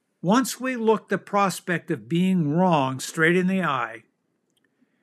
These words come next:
we open up our minds to new ways of thinking and new ways of looking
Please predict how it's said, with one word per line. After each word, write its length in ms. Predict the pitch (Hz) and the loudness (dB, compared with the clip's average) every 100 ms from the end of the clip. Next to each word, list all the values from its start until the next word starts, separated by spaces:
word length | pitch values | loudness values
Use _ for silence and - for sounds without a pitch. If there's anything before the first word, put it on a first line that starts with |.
| _ - | _ -6
we 220 | 160 190 | 0 4
open 320 | 202 226 226 | 2 2 -2
up 180 | 208 208 | -4 -2
our 140 | 196 | -2
minds 480 | 175 170 170 170 170 | 0 0 -2 -4 -8
to 160 | - 175 | -6 -4
new 180 | 170 151 | -4 -4
ways 320 | 139 131 123 | -6 -8 -8
of 140 | 175 | -12
thinking 540 | - 269 - 147 98 90 _ | -6 -6 -4 -8 -10 _ _
and 160 | 151 156 | -10 -4
new 140 | 185 | -4
ways 320 | 175 170 156 170 | -2 -2 -2 -6
of 120 | 127 | -8
looking 560 | 147 202 202 165 151 | 0 0 0 -4 -6